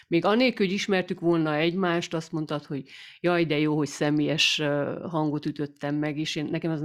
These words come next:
ez nagyon-nagyon-nagyon jól esett. Én is azt gondolom egyébként, mielőtt még, ö, belevágnánk az interjúba, hadd mondjam el, hogy,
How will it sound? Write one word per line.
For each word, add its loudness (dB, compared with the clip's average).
ez 0
nagyon-nagyon-nagyon 2
jól 0
esett. 0
Én 6
is 6
azt 4
gondolom 6
egyébként, 4
mielőtt 2
még, 0
ö, 4
belevágnánk 2
az -2
interjúba, 4
hadd 2
mondjam 4
el, 2
hogy, 0